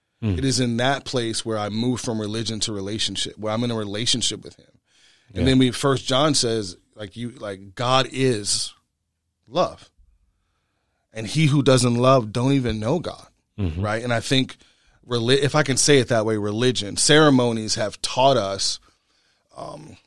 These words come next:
Speaker 2: and I don't wanna be offensive when I say that, but sometimes we're, we're, we, we can serve God, but we can't know God. And I think that's the ultimate thing, is to know him,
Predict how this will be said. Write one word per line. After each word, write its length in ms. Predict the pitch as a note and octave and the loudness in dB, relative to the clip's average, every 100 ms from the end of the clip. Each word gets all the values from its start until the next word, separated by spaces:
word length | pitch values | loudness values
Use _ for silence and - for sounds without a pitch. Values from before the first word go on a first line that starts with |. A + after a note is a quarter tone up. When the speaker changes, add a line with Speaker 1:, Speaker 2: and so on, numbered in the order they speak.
| _ _ _ - | _ _ _ -8
Speaker 2:
and 100 | A#2+ | 0
I 40 | |
don't 100 | C3 | 2
wanna 140 | C3 A#2 | 2 2
be 100 | A#2 | -2
offensive 380 | - B2+ - A2 | -2 -2 -2 -4
when 80 | |
I 100 | G2+ | -4
say 180 | F#2+ G#2+ | -2 -4
that, 180 | F#2+ F#2+ | -6 -8
but 240 | G#2 F2+ - | -8 -4 0
sometimes 580 | C#3+ C#3+ C3+ C#3 B2 | 2 2 2 2 2
we're, 260 | G#2+ A#2+ G#2+ - _ | 0 -2 -4 -10 _
we're, 240 | A2+ A#2 G#2 | -12 -10 -8
we, 360 | G#2 A2+ G#2 - _ _ _ _ - | -8 -8 -8 -12 _ _ _ _ -2
we 140 | C#3 | 0
can 160 | C3+ A2 | 2 2
serve 480 | - C3+ D3 D3 | 2 6 6 6
God, 380 | D#3+ F#3 G3 F#3 | 4 6 6 2
but 60 | A#2+ | -2
we 100 | B2+ | -2
can't 360 | - D3 A#2 G#2+ | -2 -4 -4 -6
know 300 | A2 G#2 G2 | -6 -6 -8
God. 260 | - B1+ _ _ _ _ _ _ _ _ _ _ _ _ | -14 -20 _ _ _ _ _ _ _ _ _ _ _ _
And 120 | B2+ | -4
I 80 | B2+ | -2
think 220 | - C#3 | 2 2
that's 180 | B2+ C3 | 4 2
the 160 | - A2+ | -2 -6
ultimate 480 | G#2+ B2+ - B2+ G#2+ | -2 -2 0 -2 -2
thing, 260 | - B2+ A#2 | -4 -4 -4
is 180 | G2 - | -6 -4
to 140 | - | -4
know 340 | F#2+ G2 G#2+ A#2+ | -6 -4 -4 -4
him, 360 | F#2+ F2 G2 | -6 -14 -18